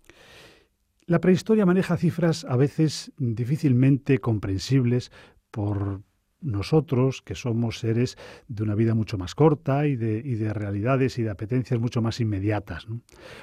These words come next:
Cuando hablamos de dos millones de años, no somos conscientes de lo que esto significa, y cuando hablamos de que la prehistoria supone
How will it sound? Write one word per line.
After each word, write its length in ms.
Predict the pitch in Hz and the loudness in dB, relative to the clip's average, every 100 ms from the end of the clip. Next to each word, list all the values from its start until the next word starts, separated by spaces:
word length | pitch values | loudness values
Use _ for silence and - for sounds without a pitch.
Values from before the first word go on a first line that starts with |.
| - | -4
Cuando 220 | 117 110 | -2 0
hablamos 260 | 123 156 131 | 2 4 4
de 80 | |
dos 180 | 127 123 | 4 2
millones 360 | 120 127 123 104 | 2 2 2 2
de 80 | 120 | 2
años, 300 | 143 139 - - _ - | 2 2 -2 -20 _ -10
no 180 | 113 117 | -4 -2
somos 280 | 151 143 - | 0 0 -2
conscientes 500 | 107 - 156 170 110 | -6 2 4 4 0
de 100 | 110 | -2
lo 80 | |
que 80 | 104 | -2
esto 160 | - 95 | -4 -4
significa, 480 | 110 101 175 175 160 | -4 -4 -4 0 0
y 60 | |
cuando 220 | 127 120 | 0 0
hablamos 320 | 117 156 175 156 | 0 0 -2 -4
de 80 | |
que 80 | 151 | -4
la 100 | 135 | -4
prehistoria 500 | 120 113 - 160 151 | -2 -4 -2 -2 -2
supone 460 | - 117 151 147 | -2 -2 2 4